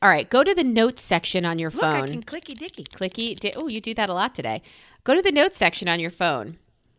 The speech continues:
Speaker 1: okay?
Speaker 2: What am I?
Speaker 1: I
Speaker 2: Okay,
Speaker 1: want
Speaker 2: what
Speaker 1: you to
Speaker 2: is it?
Speaker 1: write down your favorite color, and then I'd like you to write down three words that describe that color.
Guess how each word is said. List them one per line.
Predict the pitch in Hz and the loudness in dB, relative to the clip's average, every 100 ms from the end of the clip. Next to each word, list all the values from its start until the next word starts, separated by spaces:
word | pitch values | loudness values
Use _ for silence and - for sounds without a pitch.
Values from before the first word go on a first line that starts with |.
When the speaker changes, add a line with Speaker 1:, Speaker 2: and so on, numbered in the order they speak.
| - | -18
Speaker 1:
okay? | - 180 175 | -6 -2 0
Speaker 2:
What | 226 | 0
am | 233 | -2
I? | 208 175 - | -4 -8 0
Speaker 1:
I | 214 | 2
Speaker 2:
Okay, | 220 | 4
Speaker 1:
want | 226 | 4
Speaker 2:
what | 254 | 4
Speaker 1:
you | 269 | 0
to | |
Speaker 2:
is | 262 | 2
it? | |
Speaker 1:
write | 220 220 247 | 4 2 4
down | 226 202 196 202 | 2 4 2 -2
your | - 185 156 | -8 -4 -2
favorite | 165 - 214 226 233 226 | -2 0 2 2 -2 -6
color, | - 208 180 131 151 208 _ - - _ _ _ _ _ _ _ _ _ | -4 -2 0 0 -4 -6 _ -20 -20 _ _ _ _ _ _ _ _ _
and | 196 196 | -6 -2
then | 202 | 0
I'd | 208 | 2
like | 196 202 214 | 2 0 0
you | |
to | 196 | -4
write | 185 175 185 | 0 0 0
down | 190 165 | 0 0
three | 170 - 220 226 | -2 -4 -2 -2
words | 214 202 196 190 185 | 0 0 0 -2 -4
that | 180 180 | -6 -6
describe | 170 165 - - 175 165 165 170 | -8 -8 -12 -8 -2 0 0 -2
that | 165 143 - | -4 -4 -4
color. | - 117 101 67 | -6 -6 -6 -8